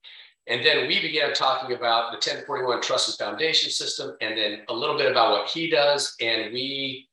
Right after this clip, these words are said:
glazed everybody's eyes over. It was really fun to be able to pitch and catch with somebody in this system at a high level. Chris, a lot of these folks on this call are either clients of mine that are in the ten forty-one system,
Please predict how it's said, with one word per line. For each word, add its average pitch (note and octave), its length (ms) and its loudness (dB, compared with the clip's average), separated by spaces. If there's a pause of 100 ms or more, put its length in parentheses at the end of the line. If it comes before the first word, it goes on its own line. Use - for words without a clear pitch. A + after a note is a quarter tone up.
(140)
glazed A#2+ 540 2
everybody's A2+ 600 -2
eyes A2 320 4
over. E2+ 280 -2
It E2+ 40 -16
was F#2 180 -6
really A#2+ 200 2
fun - 260 2
to G#2 80 -2
be G#2 80 -2
able G2+ 140 -2
to F#2+ 80 -12
pitch - 220 2
and - 80 -6
catch A#2 220 -2
with A2 120 -8
somebody G#2 300 -2
in G2 100 -4
this A#2 160 2
system A#2 400 0
at F#2 80 -4
a F#2 40 -2
high G#2+ 260 0
level. G#2+ 360 -4 (640)
Chris, E3 260 8
a C#3+ 40 2
lot D3 300 8
of F3+ 80 4
these F3 160 4
folks D#3+ 320 4
on D3 120 0
this C#3 200 -2
call C3 500 2
are A#2+ 320 2
either B2 300 -6
clients D3 840 0
of C3 200 -2
mine D3+ 340 2
that C#3+ 260 -2
are - 180 0
in C#3 120 -4
the F3 80 -4
ten D#3 260 0
forty-one B2 460 -4
system, A#2+ 440 -2